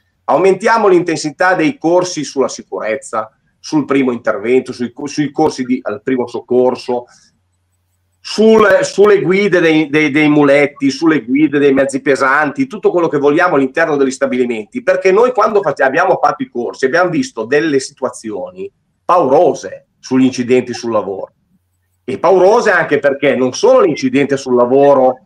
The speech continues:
veniva causato dalla negligenza, dall'incapacità e da non la-, e dalla non presenza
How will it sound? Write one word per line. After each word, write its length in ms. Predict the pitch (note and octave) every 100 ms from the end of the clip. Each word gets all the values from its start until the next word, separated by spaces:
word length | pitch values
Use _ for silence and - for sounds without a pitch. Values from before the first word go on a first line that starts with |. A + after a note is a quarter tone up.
| - _ _
veniva 480 | D#3 F3+ F3 D#3
causato 840 | D#3 C#3+ B2+ C3 C#3 D3+ - C3+ C3+ - -
dalla 340 | - D3+ D#3 D3
negligenza, 800 | D3 B2+ C3+ B2 C#3+ E3+ E3 D3
dall'incapacità 1300 | C#3 C#3 C3+ - C3+ C3 B2 - E3 G3+ G3 -
e 160 | - C#3+
da 160 | D3 C3+
non 320 | C#3+ E3+ F#3
la-, 180 | D#3+ -
e 160 | C3+
dalla 260 | B2 D3+ C#3+
non 200 | D#3 F#3
presenza 760 | E3 C#3 C#3+ E3+ F#3+ F3 D3